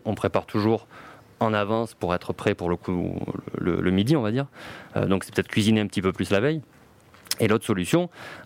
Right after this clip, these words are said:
euh, qu'on a mis en route il y a quelque temps, mais qu'on va remettre en route, j'espère, et avoir le droit de le faire, parce que c'est une question légale, c'est le biogaz, donc la méthanisation.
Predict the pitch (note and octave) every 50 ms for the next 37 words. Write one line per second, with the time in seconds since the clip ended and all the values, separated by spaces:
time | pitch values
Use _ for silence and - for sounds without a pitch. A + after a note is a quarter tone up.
0 | - - G2 F#2+ F#2 F2+ F2 F2+ - - A2 A2+ B2 D3 E3 E3+ D3+ B2 C3 D3
1 | C#3+ - - - - - - B2 A#2 C3 C#3 - D#3+ - D#3 C3 - A#2 B2+ C3+
2 | A#2 F#2+ - G2 F#2+ F#2+ F#2+ F#2 F2+ F#2 F2+ F2+ F2+ E2+ E2 G#2+ B2 C3 C3 -
3 | - A#2 A2+ B2 A#2+ G#2+ G#2 - - B2 A#2 A#2 A2 G#2 F#2+ - - G2 F2+ F2
4 | F2+ E2 F2+ F2+ G2 F2+ G#2 C3 C3 A2+ G2+ - A2 G#2+ G#2 - - G2+ F2+ -
5 | F2+ - - - F2 F2 F#2+ G#2 F#2 F#2+ G2 C3 C#3+ - - - - - - -
6 | - - - - G2 G2 G#2 G#2 G2+ G2+ G#2+ B2+ A#2+ G#2+ G#2 G#2 G2 F#2+ F2+ -
7 | - - - - - - - - - - G2 - - F2 F#2 A#2+ A#2+ - A#2+ A2
8 | A2 G#2 G#2+ F#2+ - - G2+ F#2+